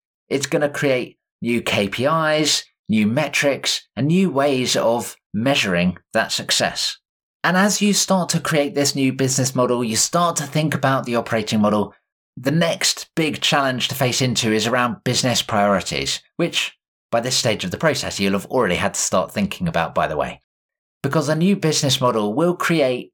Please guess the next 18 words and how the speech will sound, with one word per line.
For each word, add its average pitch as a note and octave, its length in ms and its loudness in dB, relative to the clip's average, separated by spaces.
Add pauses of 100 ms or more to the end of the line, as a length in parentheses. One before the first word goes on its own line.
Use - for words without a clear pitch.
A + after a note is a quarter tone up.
(120)
discussions, E3+ 1120 0 (280)
arguments, D#3 920 0 (260)
battles, D3 760 0
however C3 360 0
you B2+ 120 2
want C3 160 0
to C3 100 -4
frame B2+ 300 0
it, B2 200 0 (240)
within C#3 360 2
the B2 120 0
organization. G#2 840 0 (420)
These C#3 200 2
are - 20 -2
gonna C3 180 0
be B2+ 280 0
around F#2+ 480 0
resources, E3+ 1040 0